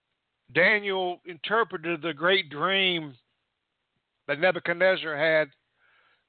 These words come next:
We must remember that Nebuchadnezzar was a proud man. We will see later on in Daniel where he paid for his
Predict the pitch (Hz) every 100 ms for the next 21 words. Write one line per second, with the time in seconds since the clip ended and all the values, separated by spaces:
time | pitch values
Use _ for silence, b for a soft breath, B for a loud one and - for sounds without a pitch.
0 | - 147 190 196 170 175 185 165 156 165
1 | 175 - 165 160 170 139 135 127 - 170
2 | 175 170 123 135 131 139 147 _ _ _
3 | _ _ _ _ _ _ _ _ - 139
4 | 135 _ _ - 123 - 165 160 156 147
5 | _ 147 160 151 151 156 147 139 147 156
6 | 151 143 143 135 139 - 160 156 - 123